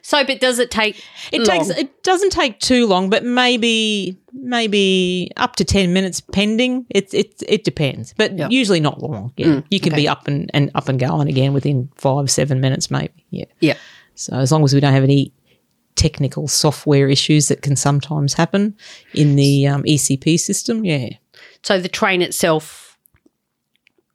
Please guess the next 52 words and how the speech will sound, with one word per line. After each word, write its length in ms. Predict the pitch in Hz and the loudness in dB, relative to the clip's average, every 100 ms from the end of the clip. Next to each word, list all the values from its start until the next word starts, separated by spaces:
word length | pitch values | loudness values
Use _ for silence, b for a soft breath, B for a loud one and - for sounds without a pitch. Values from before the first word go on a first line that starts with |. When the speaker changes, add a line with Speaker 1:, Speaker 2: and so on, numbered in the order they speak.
| _ - | _ -2
Speaker 1:
can 180 | 180 | 0
build 280 | 170 175 160 | 2 2 2
up 180 | 156 - | 0 -4
its 160 | 151 160 | -6 -2
own 240 | 147 143 | 0 2
air. 240 | 147 127 | 0 0
Speaker 2:
Yeah, 80 | 131 | 0
so 160 | - 180 | 2 2
it 60 | |
Speaker 1:
Do 40 | 180 | 2
you 40 | |
Speaker 2:
dumps 280 | 180 175 165 | 0 0 -2
when 200 | 175 190 | -2 0
it, 180 | 180 - | 0 0
when 140 | 180 | 0
it 60 | 160 | 2
does 160 | 147 147 | 2 2
the 100 | 139 | 2
emergency 500 | 143 143 143 147 135 | 2 0 0 0 -2
application 540 | - - 143 139 139 | -4 -2 0 2 0
and 80 | 131 | 0
brakes, 200 | 135 - | -2 0
so 80 | 127 | -2
it 100 | 127 | 2
dumps 280 | 151 135 - | 0 2 2
all 140 | 151 | 2
the 180 | 139 131 | 4 4
air 140 | 135 135 | 4 2
and 80 | 123 | 0
the 60 | |
brakes 340 | 113 135 131 - | -2 -2 -4 -6
all 120 | 127 | -6
come 240 | - 123 | -6 -6
on. 260 | 123 120 151 | -8 -10 -12
So 220 | - 135 | -8 -8
she's 380 | 120 - 131 - _ _ _ _ | -8 -10 -12 -14 _ _ _ _
Speaker 1:
Yeah. 100 | 165 | 0
Speaker 2:
comes 160 | 147 135 | 2 -2
to 80 | 139 | -4
the 80 | 127 | 0
halt, 300 | 135 143 B B B | 2 0 B B B
and 140 | 139 135 | -2 0
then 140 | 135 | 2
that, 180 | 139 139 | 0 0
all 220 | 160 151 | 2 2
that 240 | 143 139 _ _ _ _ - - _ - | 2 -2 _ _ _ _ -20 -20 _ 0
air 180 | 147 139 | 2 2
pressure 420 | - 139 - 139 | 0 0 0 0
and 120 | 135 | 0
main 240 | 135 135 | 0 0
reservoir 420 | 143 139 135 143 135 | 0 -2 -2 -2 0
pressure, 400 | 156 135 131 | 0 0 -2